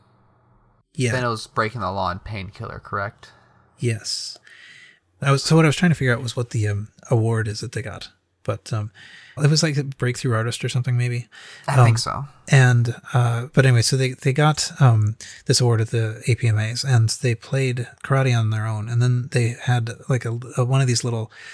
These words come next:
Speaker 1: movies. In the movie, they were introducing this concept of, like, Baby Metal joining the Metal God, the Metal Resistance and the Metal God, you know, joining forces. And so this was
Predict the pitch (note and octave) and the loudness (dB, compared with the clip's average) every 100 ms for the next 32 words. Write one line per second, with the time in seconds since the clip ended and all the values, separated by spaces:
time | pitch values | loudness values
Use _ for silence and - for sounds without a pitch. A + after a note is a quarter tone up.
0 | - - B2+ B2 G#2 G#2+ - _ _ - | -20 -2 4 6 4 -4 -10 _ _ -20
1 | - _ _ _ - C#3+ C3+ C3+ A#2+ A2+ | -20 _ _ _ 0 2 4 4 2 2
2 | A2+ A#2+ C3 A#2+ A#2 A2+ G#2+ G2+ - A#2+ | -2 0 0 2 0 0 -2 -4 -2 0
3 | A2+ A2 A2 G#2 A2+ G2 - - - - | 0 -2 -2 -4 -4 -8 -10 -20 -20 -20
4 | _ _ _ C3 A2+ A2 G#2+ G2+ A2+ G#2+ | _ _ _ 2 4 4 4 2 2 0
5 | G2+ G#2 G2+ F#2+ F#2 F#2+ - B2+ A2+ A2 | 0 0 0 0 -4 -8 -6 0 2 2
6 | A2 G#2+ A2 G#2+ A#2+ A2+ A#2 G#2+ G#2+ G#2+ | -2 -4 -2 -2 0 -2 -2 -2 -2 -4
7 | G#2 G#2+ A2 B2 A2+ A2 A2+ G#2+ A2+ - | -4 -8 -6 -2 0 0 0 -2 -4 -6
8 | A2 A#2 A#2 - - A#2 A#2 - - - | -4 -4 -6 -10 -4 -2 -2 -10 -20 -20
9 | _ - - A#2 G#2+ - A2+ - | _ -8 2 2 2 0 -2 -4